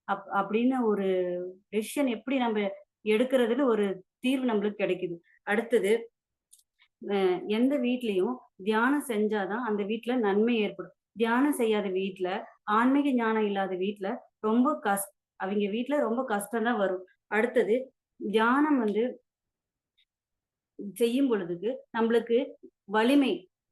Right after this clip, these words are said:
நம்மள எண்ணங்கள் வலிமை, நம்ம உடல் வலிமை எல்லாமே ஏற்படுது. அது இல்லாம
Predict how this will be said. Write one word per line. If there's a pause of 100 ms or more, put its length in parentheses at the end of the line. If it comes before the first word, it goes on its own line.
நம்மள
எண்ணங்கள்
வலிமை, (220)
நம்ம
உடல்
வலிமை
எல்லாமே
ஏற்படுது. (260)
அது
இல்லாம